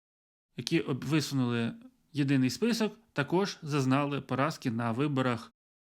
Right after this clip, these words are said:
в Угорщині. І, е, партія Орбана Фідес також посилила своє навіть представництво у парламенті.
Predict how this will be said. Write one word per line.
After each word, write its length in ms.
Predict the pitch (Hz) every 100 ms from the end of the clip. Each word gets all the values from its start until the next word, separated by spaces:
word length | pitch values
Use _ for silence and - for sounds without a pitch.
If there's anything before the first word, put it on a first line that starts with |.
| _
в 160 | - 127
Угорщині. 720 | 147 143 131 131 110 - 113
І, 180 | 117 139
е, 420 | 123 - 127 120
партія 420 | 117 143 135 135
Орбана 500 | - 131 117 110 113
Фідес 460 | 113 131 185 208 -
також 520 | - - 175 185 - _ _ _ _ _ _ _ _ _ _
посилила 540 | 160 139 185 220 180 139
своє 280 | - 151
навіть 300 | 139 135 127
представництво 760 | - 123 135 127 175 - - 156
у 220 | 143 139
парламенті. 600 | 135 117 117 104 101 -